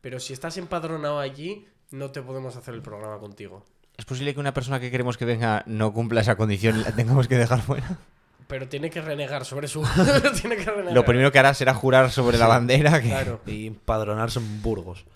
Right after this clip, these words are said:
Speaker 3: Eh, bueno, también a-,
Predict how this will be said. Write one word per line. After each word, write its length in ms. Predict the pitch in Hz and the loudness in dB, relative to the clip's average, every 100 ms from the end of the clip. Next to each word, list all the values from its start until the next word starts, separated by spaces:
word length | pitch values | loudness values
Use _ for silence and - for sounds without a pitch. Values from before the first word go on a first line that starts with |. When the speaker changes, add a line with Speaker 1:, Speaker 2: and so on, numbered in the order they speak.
| _ _ - _ _ _ _ - | _ _ -20 _ _ _ _ -12
Speaker 3:
Eh, 260 | 123 117 113 | -6 -2 0
bueno, 320 | 127 165 123 | 0 0 -4
también 400 | 95 113 110 117 | -6 -8 -6 -6
a-, 380 | 123 123 120 117 | -4 -4 -6 -10